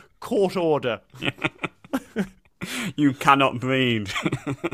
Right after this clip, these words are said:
Speaker 1: We think it would be bad for the local economy if we, if the concept of you having a child.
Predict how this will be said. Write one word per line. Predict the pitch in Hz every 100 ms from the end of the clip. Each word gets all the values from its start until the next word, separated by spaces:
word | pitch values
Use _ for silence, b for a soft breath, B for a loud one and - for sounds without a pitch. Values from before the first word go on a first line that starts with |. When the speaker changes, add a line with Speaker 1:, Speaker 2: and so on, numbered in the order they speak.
| - - - - - - B B B B
Speaker 1:
We | 175
think | 208 226
it |
would | 220
be | 196
bad | 190 190 180 175 -
for | 165
the |
local | 156 156 151 160 139
economy | 143 143 131 117 113
if | 110
we, | 127 123 120 -
if | 139 -
the | 254 214 185
concept | 156 127 131 -
of | 104
you | 110
having | 101 101 98
a |
child. | - 113 101